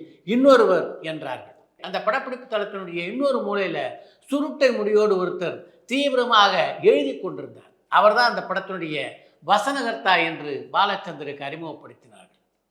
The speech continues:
அதற்கு பின்னால பாலச்சந்தர் பார்த்தபோது, அந்த செட்டுக்கு நடுவே நடுநாயகமாக இருந்த ஒரு இளைஞர்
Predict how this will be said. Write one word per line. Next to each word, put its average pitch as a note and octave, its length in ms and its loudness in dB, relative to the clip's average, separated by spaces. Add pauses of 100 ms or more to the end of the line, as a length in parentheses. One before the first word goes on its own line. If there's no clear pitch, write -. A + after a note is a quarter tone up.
(160)
அதற்கு B3 340 -2
பின்னால B3 420 -2
பாலச்சந்தர் G3 600 -2
பார்த்தபோது, D3+ 1000 -8
அந்த D3+ 200 -14
செட்டுக்கு G#3 500 -4
நடுவே F3+ 340 -2
நடுநாயகமாக A#3 840 0
இருந்த E3 320 -8
ஒரு C#3+ 160 -8
இளைஞர் D#3+ 520 -8